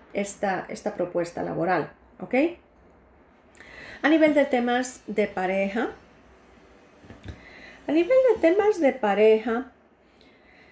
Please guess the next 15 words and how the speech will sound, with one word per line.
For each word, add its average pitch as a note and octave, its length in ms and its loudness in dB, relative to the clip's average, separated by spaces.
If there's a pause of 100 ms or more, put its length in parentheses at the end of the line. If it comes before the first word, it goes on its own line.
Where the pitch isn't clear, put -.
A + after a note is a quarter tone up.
(440)
<sighs> A#3+ 1500 -6 (2000)
Escorpio, D4 920 2 (160)
eh, A3+ 260 0
está A#3 240 -4
muy B3+ 140 -2
de A3+ 160 -2
cara A3+ 300 0
a - 120 -8
la F#3 100 -4
familia, G#3+ 720 0
Escorpio G3+ 420 -8
está G3 360 -6
muy G3+ 180 -4
de F#3+ 140 -6
cara F#3 480 0